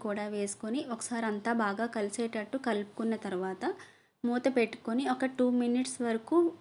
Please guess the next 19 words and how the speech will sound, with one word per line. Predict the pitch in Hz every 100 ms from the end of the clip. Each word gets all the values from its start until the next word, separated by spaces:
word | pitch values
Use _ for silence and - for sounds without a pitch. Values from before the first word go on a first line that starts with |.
| - - 233
ఉడికించుకుంటే | 233 240 233 - 214 214 294
సరిపోతుంది. | 262 240 202 196 185 185 185 - _ _ _ _ _ _ _ _ _ _ _ _ _ -
ఇప్పుడు | 254 269 254
అరటికాయలు | 214 214 254 262 226 233 285
ఉడికిపోయినాయి. | 220 233 240 226 208 196 185 262 320
తర్వాత | 233 208 220 226 311 311
టూ | 233 226
అండ్ | 233 233
హాఫ్ | 240 -
టీ | 233 226
స్పూన్స్ | - 262 262 240
వరకు | 226 269 269 226
అల్లం | 214 233 240
వెల్లుల్లి | 240 240 233
పేస్ట్ | 226 226 -
కూడా | 220 220 226
వేసుకొని | 208 202 - 208 208 294 220
అంతా | 214 226 220
కలుపుకొని | 202 196 - 226